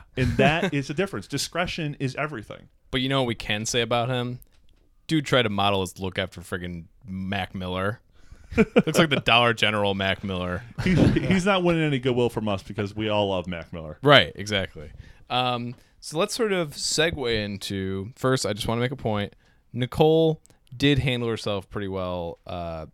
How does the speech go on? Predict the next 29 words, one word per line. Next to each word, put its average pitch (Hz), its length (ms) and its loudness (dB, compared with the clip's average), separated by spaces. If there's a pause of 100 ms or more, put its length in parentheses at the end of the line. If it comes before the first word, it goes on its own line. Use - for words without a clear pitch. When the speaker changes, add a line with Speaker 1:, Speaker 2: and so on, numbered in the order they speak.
(140)
Speaker 3:
in 98 180 -6
the 90 60 -8
face 92 320 -6
of 95 60 -10
all 82 140 -6
this. - 300 -10 (100)
Um, 95 280 -10
she - 140 -12
tried 131 180 0
to 127 60 -2
defend 120 300 -6
herself, 110 480 -4 (320)
h-, 180 80 -4 (180)
struggled 151 400 6
a 143 40 4
little 135 180 6
bit 135 180 2
because 120 360 0
of 113 140 -10
the 113 100 0
mob 104 440 2 (100)
sort 101 180 -4
of 87 100 -16
ganging 101 260 -4
up 98 120 -4
against 101 280 -6
her, 110 260 -2 (440)
but 113 180 0
ultimately, 104 960 -2